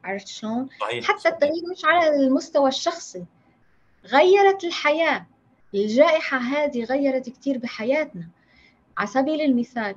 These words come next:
Speaker 1: البنوك صارت تشتغل كلها على ال-، المنصات والأونلاين بانكينج وال-، والتليفون، تقدر من التليفون تعمل كل شيء. قبل ما تصير الجائحة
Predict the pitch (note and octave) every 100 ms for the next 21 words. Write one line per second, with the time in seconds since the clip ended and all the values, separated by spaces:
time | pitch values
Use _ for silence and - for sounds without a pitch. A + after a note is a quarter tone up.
0 | - G3 A3+ B3 C#4+ - C4 B3+ - C#4
1 | - A#3 A#3+ - C4 A#3 A#3+ - _ -
2 | F3 G3+ A3+ A3 A3+ - _ _ G3+ G3+
3 | G3+ G3 G3 F#3+ F#3+ F#3+ G3 F#3+ F#3+ G3
4 | G3 - A#3+ A#3+ G3 G#3 G#3+ G#3 G3+ G3+
5 | A3 A#3+ A#3+ A3 F#3+ F3 F#3+ F3+ F3 F3+
6 | F3+ F3+ - - F#3+ - G3+ G3 A#3 A#3+
7 | B3 A#3+ A#3 G#3+ G#3 G#3+ G#3 - G3+ -
8 | A3+ A3 A3 G#3 G3 - D#4 - - -
9 | _ _ _ - - - - - - D4
10 | G4+ G4+ F#4+ C#4+ C4 C4 D4+ C#4+ B3+ A3+
11 | A3+ G#3+ - A3 A#3+